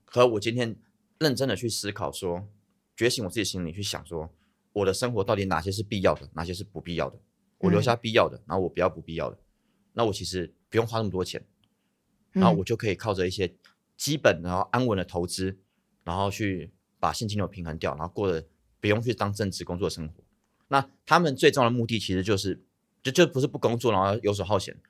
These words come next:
Speaker 1: 他们是希望能把自己的心思跟人生，然后做他们真正喜欢做的事情。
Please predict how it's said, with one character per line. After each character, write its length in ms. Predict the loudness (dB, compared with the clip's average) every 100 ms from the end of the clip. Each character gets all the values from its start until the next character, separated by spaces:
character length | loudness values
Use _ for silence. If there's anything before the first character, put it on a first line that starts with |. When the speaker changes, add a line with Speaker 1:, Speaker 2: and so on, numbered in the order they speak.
| _ -2
Speaker 1:
他 80 | 2
们 80 |
是 60 | 2
希 240 | 2 2
望 140 | 2 0
能 100 | -2
把 180 | 0 0
自 100 | 0
己 60 |
的 120 | -2
心 240 | -2 -2 -2
思 200 | -4 -2
跟 240 | 0 0
人 140 | -2 -4
生， 260 | -4 -6 -10 -20 _
然 100 | -2
后 120 | -2
做 200 | 0 0
他 120 | 0 -2
们 120 | -4
真 140 | -2
正 100 | -2
喜 220 | -2 -4
欢 160 | -6 -6
做 140 | -4
的 40 | -6
事 140 | -8
情。 160 | -16